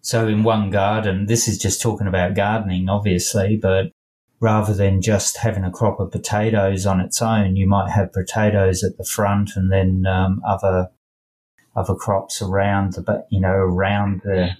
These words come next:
the area. So you're, you don't have to worry about crop rotation quite as much. So you're, you're,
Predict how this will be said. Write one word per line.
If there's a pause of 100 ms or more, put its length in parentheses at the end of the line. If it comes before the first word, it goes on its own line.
(100)
the
area.
So (520)
you're, (540)
you
don't
have
to
worry
about
crop
rotation
quite
as
much.
So
you're,
you're,